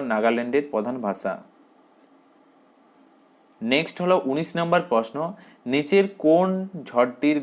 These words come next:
গতিবেগ দ্রুত? সঠিক উত্তরটি হয়ে যাবে Option B, টর্নেডো। সঠিক উত্তরটি কী হবে? Option B, টর্নেডো ঝড়ের গতিবেগ সবচেয়ে বেশি। নেক্সট হলো কুড়ি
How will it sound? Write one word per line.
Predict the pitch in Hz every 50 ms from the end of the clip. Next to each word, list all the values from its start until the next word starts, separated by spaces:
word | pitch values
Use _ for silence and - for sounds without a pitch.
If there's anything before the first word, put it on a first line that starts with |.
| 113
গতিবেগ | 113 113 117 - 123 123 131 131 127 117 104 101
দ্রুত? | 104 101 98 - 101 95 - - - _ _ _ _ _ _ _ _ _ _ _ _ _ _ _ _ _ _ _ _ _ _ _ _ _ _ _ _ _ _ _ _ _ _ _ _ _ _ _ _ _ _ _ _ _ _ _ _ _ _ _ _ _ _ -
সঠিক | - - 156 156 156 196 185 165 151
উত্তরটি | 147 - 180 170 - - 170 151
হয়ে | 135 123 127
যাবে | 123 120 123 127 127 113 - - - 120
Option | 123 123 - - 170 165 143 127
B, | 135 135 139 - -
টর্নেডো। | 123 113 110 110 117 120 117 101 95 95 - - - _ _ _ _ - - - - _ _ - -
সঠিক | 139 139 151 151 151 151
উত্তরটি | 151 - 160 160 175 156 -
কী | 160 156 147
হবে? | 143 165 180 - - 117
Option | 117 113 - 147 143 135
B, | 131 135 135 135 -
টর্নেডো | 117 110 113 120 135 143 151 147 160 160 - -
ঝড়ের | 123 117 117 120 120 113 110
গতিবেগ | 110 104 - 117 113 131 160 180 185 - - - _ _ _ _ _ _ _ _ _ - -
সবচেয়ে | - 107 101 107 - 139 139 120
বেশি। | 101 101 - - 82 67 - - _ _ _ _ _ _ _ _ _ _ _ _ _ _ _ _ _ _ _ _ _ _ _ _ _ _ _ _ _ _ _ _
নেক্সট | 117 117 127 151 175 170 - -
হলো | 190 196 180 185 -
কুড়ি | 143 151 160